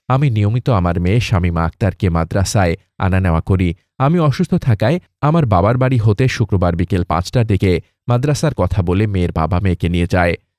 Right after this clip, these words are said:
নিজে রিকশা চালিয়ে মেয়েকে মাদ্রাসায় না নিয়ে পাশের গ্রামের আফসার গাজীর বাগানের নিকটে নিয়ে জোরপূর্বক মুখ চেপে ধরে মেয়েকে জঙ্গলে নিয়ে ধর্ষণ করে।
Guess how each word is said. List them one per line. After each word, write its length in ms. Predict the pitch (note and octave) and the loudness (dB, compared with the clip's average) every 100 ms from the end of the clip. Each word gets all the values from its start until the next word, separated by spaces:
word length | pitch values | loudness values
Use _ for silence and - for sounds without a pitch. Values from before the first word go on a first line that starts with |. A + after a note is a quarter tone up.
| _ | _
নিজে 220 | E3+ F3 G3+ | -2 0 0
রিকশা 320 | D#3+ - E3+ | 0 0 0
চালিয়ে 340 | - G2 A2+ | 2 2 2
মেয়েকে 300 | G2+ F2 F#2+ | 0 0 0
মাদ্রাসায় 580 | E2+ E2+ A2+ A#2 C#3+ B2+ | -2 -2 -2 0 0 2
না 180 | F#2+ A#2+ | 2 0
নিয়ে 320 | D3+ A2+ C3+ - _ _ - | 2 0 0 -6 _ _ 0
পাশের 360 | F3 D#3+ A3 | 0 2 -2
গ্রামের 320 | F3+ C3 G2 F#2+ | 0 0 2 0
আফসার 400 | G#2 - D3+ C#3+ | 0 -2 -2 0
গাজীর 340 | G#2 G2 C#3 | 0 0 0
বাগানের 380 | A#2 F2+ F#2 F2+ | 0 0 0 -2
নিকটে 380 | F#2 A2+ A2 A#2 | -2 -2 0 0
নিয়ে 340 | G#2+ G2 F2 - - B2 | 2 2 -2 -8 -8 0
জোরপূর্বক 580 | D#3+ E3 C#3 G#2 F2+ - | 0 2 0 0 -2 -2
মুখ 140 | F#2+ - | -4 -2
চেপে 260 | G2 A2 | -2 0
ধরে 220 | G#2 G2 | 0 0
মেয়েকে 300 | F2 F#2 G2+ | 0 0 -2
জঙ্গলে 460 | F2+ F#2 F2 G2 G2+ | -2 -2 0 -2 0
নিয়ে 140 | F#2 | -2
ধর্ষণ 360 | E2 G2 F#2 G2+ | -2 -4 -4 -4
করে। 340 | F2+ F2+ F2+ | 0 0 0